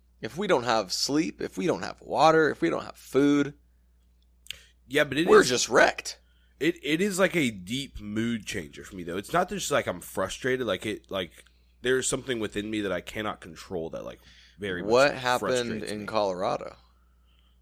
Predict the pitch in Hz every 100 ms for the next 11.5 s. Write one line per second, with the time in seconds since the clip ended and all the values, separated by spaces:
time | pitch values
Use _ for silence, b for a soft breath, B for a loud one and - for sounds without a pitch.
0 | - 117 127 107 - 120 113 - 120 113
1 | 107 107 123 - 117 101 101 98 95 92
2 | - - 107 98 87 95 73 53 - -
3 | 87 82 80 - 101 92 87 82 _ b
4 | b 117 123 135 165 151 - _ 120 110
5 | - - 131 170 185 - 120 120 170 185
6 | - - 127 98 80 - _ _ - 110
7 | 113 123 127 117 107 101 107 92 104 90
8 | 82 92 101 - 104 98 87 98 85 -
9 | 92 90 117 113 120 117 113 117 120 117
10 | 117 127 - 95 - - 123 - - 107
11 | 92 - 82 92